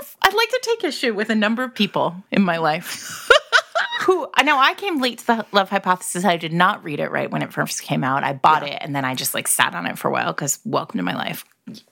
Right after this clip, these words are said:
Speaker 1: Jen can see the
Speaker 2: I can see
Speaker 1: sheer
Speaker 2: the stack of books behind you. Yeah.
Speaker 1: I'm build-, slowly building myself a fort here.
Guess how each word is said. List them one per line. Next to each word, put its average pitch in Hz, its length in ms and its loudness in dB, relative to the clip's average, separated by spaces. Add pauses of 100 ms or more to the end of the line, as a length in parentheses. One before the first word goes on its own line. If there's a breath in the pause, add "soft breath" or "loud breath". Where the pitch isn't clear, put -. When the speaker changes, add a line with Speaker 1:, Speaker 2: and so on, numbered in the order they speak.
(180)
Speaker 1:
Jen 175 260 2
can 151 160 -8
see 139 180 -2
the 147 140 0
Speaker 2:
I 175 100 6
can 180 140 0
see 170 140 0
Speaker 1:
sheer 156 100 -2
Speaker 2:
the - 120 -4
stack 147 320 0
of 135 80 -4
books 135 200 -6
behind 120 260 -2
you. 82 180 -4
Yeah. - 180 -2 (300 loud breath)
Speaker 1:
I'm 180 200 6
build-, 185 280 0
slowly 175 340 2
building 151 300 -2
myself 147 420 0
a - 40 -4
fort - 360 -4
here. - 260 -2